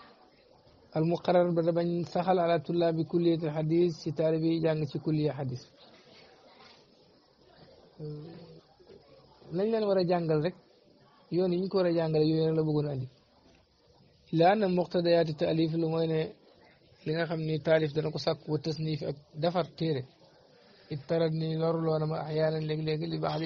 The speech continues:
idaafaat lenn ci ndollali, aw ziyaadaat wala yokku, aw tawassuy wala gën a yaatal axyaanan léeg-léeg fi ba'di faqraat ci yenn ci jotaay bi.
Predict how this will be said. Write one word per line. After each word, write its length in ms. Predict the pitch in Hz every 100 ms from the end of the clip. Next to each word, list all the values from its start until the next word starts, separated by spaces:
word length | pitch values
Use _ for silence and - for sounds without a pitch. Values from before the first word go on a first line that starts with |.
| 165
idaafaat 460 | 165 165 165 165 165
lenn 280 | 170 160 165
ci 120 | 160 170 -
ndollali, 540 | 175 160 165 156 151 165 - - - - - -
aw 100 | 147
ziyaadaat 500 | 143 151 160 160 160
wala 200 | 160 151
yokku, 340 | 151 156 147 165 160 - - - _ _
aw 100 | 147 151 -
tawassuy 420 | 156 156 160 160
wala 180 | 151 151
gën 140 | 151
a 40 | 156
yaatal 380 | 156 151 156
axyaanan 420 | 143 151 156 151 151
léeg-léeg 300 | 151 151 151
fi 80 | 143
ba'di 280 | 151 151 147
faqraat 400 | 151 143 151 135
ci 160 | 135 139
yenn 120 | 143
ci 80 | 135
jotaay 260 | 131 135
bi. 100 | 120